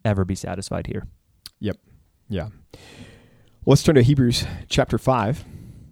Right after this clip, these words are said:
Speaker 2: for our reading in the New Testament today.
Speaker 1: I love Hebrews.
Speaker 2: Hebrews is great. It is great.
Speaker 1: Okay,
Speaker 2: Yeah.
Speaker 1: I'm there.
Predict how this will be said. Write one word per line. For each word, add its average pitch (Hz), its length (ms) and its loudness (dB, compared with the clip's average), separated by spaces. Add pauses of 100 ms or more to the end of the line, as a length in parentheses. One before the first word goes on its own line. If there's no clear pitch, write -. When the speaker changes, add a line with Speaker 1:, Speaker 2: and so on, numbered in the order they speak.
(220)
Speaker 2:
for 117 160 -6
our 113 60 -2
reading 117 280 -2
in 113 140 -4
the 110 60 2
New 113 120 0
Testament 113 440 -4
today. 113 340 -2 (760)
Speaker 1:
I 120 60 -2
love 92 200 2
Hebrews. 87 380 -10 (220)
Speaker 2:
Hebrews 139 460 -4
is 107 400 -4 (140)
great. - 360 -12 (720)
It 120 140 -8
is 104 180 -6
great. - 420 -18 (1600)
Speaker 1:
Okay, - 200 2
Speaker 2:
Yeah. - 60 6
Speaker 1:
I'm 101 80 0
there. 87 200 0